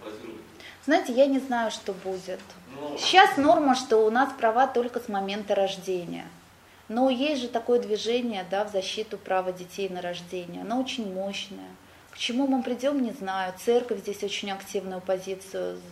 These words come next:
Speaker 2: занимает.
Speaker 1: И вот, знаете, э, теперь другой вопрос. Не знаю, как у нас, по-моему, движется,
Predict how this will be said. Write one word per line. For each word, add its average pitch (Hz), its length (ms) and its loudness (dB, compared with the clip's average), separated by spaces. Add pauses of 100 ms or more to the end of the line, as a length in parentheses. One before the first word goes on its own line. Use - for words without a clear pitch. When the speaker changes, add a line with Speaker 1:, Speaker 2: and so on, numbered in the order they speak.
(140)
Speaker 2:
занимает. 180 600 -10 (2250)
Speaker 1:
И 131 60 -14
вот, 143 160 -8
знаете, 156 380 -4
э, - 300 -12 (560)
теперь 143 200 -12
другой 135 400 -6
вопрос. - 300 -10 (560)
Не 123 60 -14
знаю, 135 240 -2
как - 240 -8
у 131 60 -6
нас, 143 280 -4 (240)
по-моему, 117 420 -6
движется, 110 380 -12